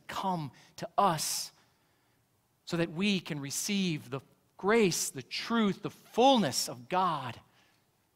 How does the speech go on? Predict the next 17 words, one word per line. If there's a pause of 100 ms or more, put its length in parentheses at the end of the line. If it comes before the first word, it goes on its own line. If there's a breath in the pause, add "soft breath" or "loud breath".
(1900)
and
that
that
might
now
be
lived
out
in
our
relationship
to
this
world, (560 soft breath)
to
one
another,